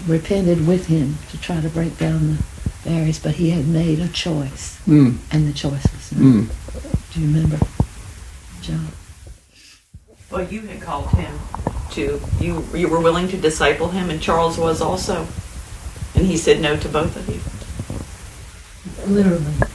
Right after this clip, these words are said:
Speaker 3: Literally.
Speaker 1: And I knew the day he did it that he would die. Because such a man, full of God, experienced, willing to give everything,
Speaker 3: Full
Speaker 1: to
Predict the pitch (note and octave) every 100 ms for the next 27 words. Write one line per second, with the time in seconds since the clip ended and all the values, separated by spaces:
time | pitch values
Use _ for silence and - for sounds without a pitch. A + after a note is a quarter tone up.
0 | - E3 D#3 F#3 F3 F3+ F#3+ G3 G3 E3+
1 | F#3 F3+ F#3 D#3 F3 D#3+ - - - E3
2 | E3 D3 D3+ C3+ C#3 C3+ - - - -
3 | - - - - - - - - - E3+
4 | - E3 D#3 - F#3 F#3 - E3+ F#3 F#3
5 | D#3+ D3 D3+ D3 - - - - - -
6 | - - - - F#3 F3+ E3+ - F#3+ E3
7 | D3+ D3 C#3+ - - - - - - -
8 | - F#3+ F3+ F3 E3 D#3+ D#3+ - - -
9 | - - - - D#3+ F#3+ F#3 F3 F3 -
10 | E3 E3+ - - F3+ F3 F3+ D#3+ - E3+
11 | E3 E3 D#3 - - - - - - -
12 | - F#3